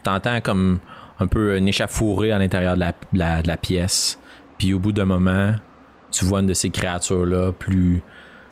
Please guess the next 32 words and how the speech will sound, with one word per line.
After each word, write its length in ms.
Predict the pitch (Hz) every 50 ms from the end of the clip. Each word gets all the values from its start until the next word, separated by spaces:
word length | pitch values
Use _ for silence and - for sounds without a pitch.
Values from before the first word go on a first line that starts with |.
| - - - -
grande 340 | 92 98 - 98 101 104 104
et 60 | 101
grosse. 800 | 95 98 87 92 98 98 95 101 107 104 - - - - - - - - - - - -
Euh, 500 | 92 92 90 87 85 82 82 82 82 80 - - - - -
évidemment, 380 | 98 92 92 95 92 101 101
des, 340 | 95 92 90 90 90 90 - -
des, 260 | 87 87 90 87 85
des 240 | 85 87 90 85 90
yeux 80 | 98 95
d'un 160 | 92 90 87
nain, 240 | 87 90 95 98 98 95 - - - -
tout 160 | - - -
est 120 | 90 -
un 80 | 87 80
peu 100 | - 87
plus 180 | 82 - 87 87
grand. 240 | 90 87 95 113 117 - - - - - - - - -
Mais 240 | - 95 95 90 90
ça 160 | 85 - 104
doit 120 | 95 117 139
être 80 | 143
de 60 | 117
taille 320 | 95 - 113 113 117 110 101
humanoïde, 720 | 98 98 104 98 101 101 98 95 95 92 92 104 104 101 92 - - - - - - - -
euh, 180 | 92 90 87 -
humaine. 600 | - 113 107 101 95 87 87 90 90 95 95 92 - - - - - - - - - -
Euh, 680 | 82 85 87 85 85 85 82 80 80 78 76 76 73 - - - - - - - - - - - - - - - - - - - - - -
un 100 | - 131
peu 100 | 127 151
plus, 580 | 135 - 143 143 160 156 156 156 156 151 143 131
euh, 460 | 120 110 107 104 101 98 95 95 95
trapu, 720 | 90 - - 110 104 - - - 107 104 - - - -